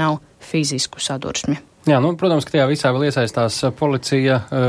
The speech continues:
Speaker 2: un ne tikai viena, tur pašvaldības policija, drošības policija, valsts policija un tā tālāk. Un, eh, jā, nu, tas laikam ir pats galvenais. Tā ir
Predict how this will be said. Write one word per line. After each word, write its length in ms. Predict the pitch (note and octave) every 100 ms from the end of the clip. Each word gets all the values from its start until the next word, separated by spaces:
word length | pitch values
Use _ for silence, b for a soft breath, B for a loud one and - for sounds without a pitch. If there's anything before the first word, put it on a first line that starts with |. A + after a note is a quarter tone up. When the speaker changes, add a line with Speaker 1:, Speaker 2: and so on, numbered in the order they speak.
| B2
Speaker 2:
un 160 | B2+ B2+
ne 80 |
tikai 300 | B2 - B2+ A#2+
viena, 280 | C#3 B2 A#2
tur 180 | -
pašvaldības 600 | A2 D3+ D3+ C3 A#2 A2 -
policija, 400 | C3+ A#2+ B2+ B2
drošības 400 | C3+ - B2 G#2+
policija, 420 | - B2 - B2
valsts 280 | A#2+ A#2 -
policija 380 | B2 A#2+ B2+ A#2+
un 100 | A#2
tā 140 | A#2+
tālāk. 560 | A#2 D#3+ C3 A#2 A2+ -
Un, 280 | B2+ B2+ A2+ B B B B B -
eh, 340 | C3+ C3 - - - C#3+
jā, 160 | G#3 C#3
nu, 80 | B2+
tas 180 | F3+ F3+
laikam 280 | G#3+ A3 F#3
ir 80 | F#3+
pats 240 | - G#3 B2
galvenais. 500 | E3+ F3+ A#2+ A2 -
Tā 140 | B2+ C#3
ir 80 | D3+